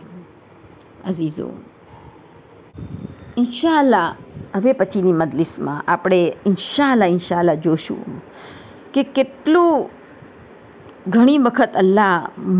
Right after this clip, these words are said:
આ એક મોતને આપણા માટે ગિફ્ટ સમાન બનાવી દે છે કે અગર આપણી જિંદગાની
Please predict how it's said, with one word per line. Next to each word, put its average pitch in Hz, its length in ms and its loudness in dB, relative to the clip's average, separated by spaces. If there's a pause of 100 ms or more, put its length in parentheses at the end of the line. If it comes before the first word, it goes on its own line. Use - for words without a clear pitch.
(200)
આ 185 140 2
એક 185 200 0
મોતને 262 680 4
આપણા 208 220 2
માટે 208 200 -2
ગિફ્ટ 208 600 0
સમાન 185 320 2
બનાવી 160 300 0
દે 135 100 -2
છે 175 140 -6
કે 170 160 -2
અગર 226 240 0
આપણી 214 300 0
જિંદગાની 180 640 2